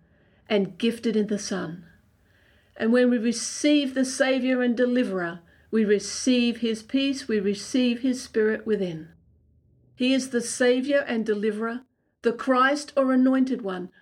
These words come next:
on whom the Spirit rests, God himself,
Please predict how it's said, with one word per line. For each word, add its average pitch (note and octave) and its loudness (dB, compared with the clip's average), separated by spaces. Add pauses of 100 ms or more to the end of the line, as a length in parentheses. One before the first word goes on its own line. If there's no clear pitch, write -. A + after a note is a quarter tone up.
(120)
on A#3 0
whom C4+ 4
the A#3 2
Spirit G#3+ 0
rests, - -8 (640)
God A#3+ 2
himself, A3 -4